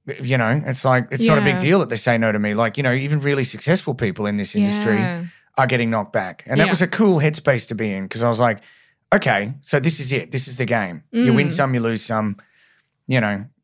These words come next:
Speaker 2: Yeah.
Speaker 1: Um, and then it was actually through that that, uh, we were, I was casting house husbands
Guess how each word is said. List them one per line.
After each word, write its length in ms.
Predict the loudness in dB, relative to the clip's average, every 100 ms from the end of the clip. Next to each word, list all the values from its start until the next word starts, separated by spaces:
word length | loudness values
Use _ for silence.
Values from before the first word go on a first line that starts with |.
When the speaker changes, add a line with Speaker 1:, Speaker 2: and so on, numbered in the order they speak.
| _ _
Speaker 2:
Yeah. 220 | 2 4 4
Speaker 1:
Um, 200 | 2 -6 -14 _ _ _ _ 2
and 140 | 4
then 440 | 4 4 2 0 -6 _ -2
it 100 | 2
was 100 | 2
actually 280 | 0 0
through 300 | -2 0 2
that 280 | 2 2 0
that, 240 | -2 -4 -6 -2
uh, 300 | 2 4 2 -2
we 160 | -2 0
were, 200 | 2 2
I 60 |
was 140 | 2 2
casting 340 | 0 0 0
house 240 | 2 2
husbands 580 | 0 -4 -6 -12 -12 -16